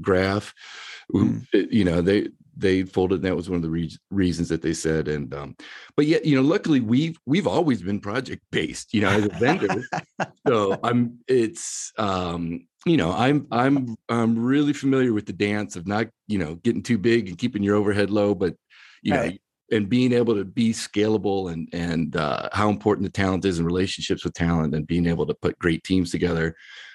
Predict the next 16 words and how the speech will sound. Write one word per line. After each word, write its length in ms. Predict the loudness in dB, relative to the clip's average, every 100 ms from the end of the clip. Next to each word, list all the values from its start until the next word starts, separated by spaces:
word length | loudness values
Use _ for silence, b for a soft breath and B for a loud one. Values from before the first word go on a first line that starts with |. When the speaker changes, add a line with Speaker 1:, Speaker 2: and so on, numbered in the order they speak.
| B
Speaker 1:
but 140 | 0 2
not, 320 | 2 2 -2 -8 _ -4
you 140 | -2
know, 140 | -2 -6 -14 -18 _ B B B
yeah, 200 | 0 2
I 40 | 2
Speaker 2:
And 60 |
Speaker 1:
mean, 120 | 2
Speaker 2:
it 100 | 2
Speaker 1:
if, 100 | -2 -10 _ 0
you 160 | 2
know 160 | 4 4
how 140 | 4
it 80 | 4
is. 260 | 2 0 0
You, 180 | 0